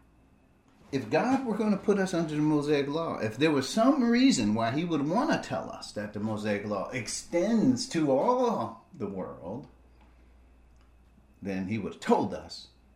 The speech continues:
right there in <laughs> Romans thirteen. But you know what he said? He said that we, Christians,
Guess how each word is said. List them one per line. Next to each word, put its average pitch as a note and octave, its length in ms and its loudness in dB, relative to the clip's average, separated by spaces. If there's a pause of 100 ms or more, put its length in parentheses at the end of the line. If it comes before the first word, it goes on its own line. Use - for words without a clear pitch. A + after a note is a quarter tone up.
(220)
right F2+ 400 -6
there D2+ 480 -8
in A2+ 260 -4
<laughs> - 20 0
Romans A2+ 300 -2
thirteen. - 560 -12 (1300)
But - 100 -14
you G2+ 60 -4
know E3 160 2
what C4 100 2
he B3 60 2
said? - 320 -6 (1200)
He C#3+ 60 -18
said B2+ 260 -4
that G#2 240 -2
we, F#3 380 -2 (1040)
Christians, - 760 -8